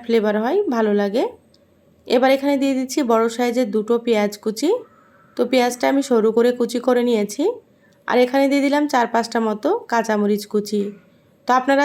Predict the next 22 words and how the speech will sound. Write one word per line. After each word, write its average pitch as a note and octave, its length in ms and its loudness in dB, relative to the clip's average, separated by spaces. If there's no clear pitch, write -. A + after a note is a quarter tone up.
ঝাল C4 260 2
বুঝেই B3+ 280 0
কাঁচামরিচ A#3 540 0
দিয়ে B3 220 4
দেবেন, A3 240 0
যে C4+ 140 2
যেমন G#3+ 280 0
ঝাল G#3+ 280 0
খেতে A#3+ 180 -4
পছন্দ A#3+ 300 0
করেন। G3 220 -2
আর G#3 160 0
এই C4 160 6
রেসিপিতে B3 400 0
পেঁয়াজের A#3 420 2
পরিমাণ A#3+ 340 0
একটু C4 120 -6
বেশি A3 220 0
দিলে A#3+ 240 0
ভালো A#3 240 0
লাগবে G#3 300 -2
খেতে। A3 320 -2